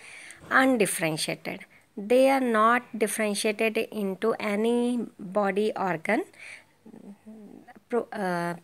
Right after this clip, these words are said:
prokaryotes means organisms which do not have true nucleus. We can identify bacteria on the basis of their specific activities and not by their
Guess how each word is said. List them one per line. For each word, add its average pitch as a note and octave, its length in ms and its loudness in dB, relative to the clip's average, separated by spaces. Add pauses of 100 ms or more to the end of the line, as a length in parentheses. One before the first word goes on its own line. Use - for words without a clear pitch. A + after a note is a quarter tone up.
prokaryotes B3+ 760 4
means A3+ 480 2 (440)
organisms G#3+ 1000 2
which A3 400 0
do B3 220 2
not C#4 280 0
have G3 440 2
true B3 260 2
nucleus. G3 720 0 (1300)
We C#4+ 200 6
can D4 640 4
identify A#3+ 840 4
bacteria G#3 840 2
on G#3+ 260 2
the G#3+ 100 6
basis A3+ 520 4
of G3 220 2
their G#3+ 160 4
specific - 800 0
activities F3 840 0
and G#3+ 280 2
not A#3+ 320 2
by F#3+ 200 6
their A#3+ 280 0